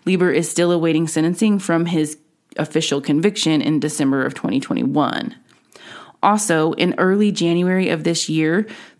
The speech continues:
the Massachusetts Supreme Judicial Court sided with Harvard in Lieber's civil case against them. According to the reporting of Elizabeth Redden for Inside Higher Ed, the court found that Harvard acted consistently with its indemnification policy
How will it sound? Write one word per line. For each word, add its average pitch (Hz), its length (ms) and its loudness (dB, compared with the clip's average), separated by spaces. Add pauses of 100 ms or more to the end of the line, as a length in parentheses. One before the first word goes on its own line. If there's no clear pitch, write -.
the 190 100 0
Massachusetts 202 800 0
Supreme 180 520 0
Judicial 165 420 0
Court 147 560 0
sided 190 500 0
with 208 140 0
Harvard 165 460 0
in 185 200 2
Lieber's 180 480 0
civil 185 360 0
case 165 420 -2
against 147 400 0
them. - 400 -4 (300)
According 233 340 2
to 247 60 2
the 214 80 2
reporting 180 480 0
of 165 100 0
Elizabeth 170 480 0
Redden 156 520 0
for - 180 -6
Inside 175 440 -2
Higher 160 340 0
Ed, 156 400 -2 (280)
the 196 100 0
court 240 320 0
found 185 280 2
that - 120 0
Harvard 180 400 0
acted 175 380 -4
consistently 185 760 0
with 175 360 -2
its 190 240 -2
indemnification 170 1000 -2
policy 160 640 -2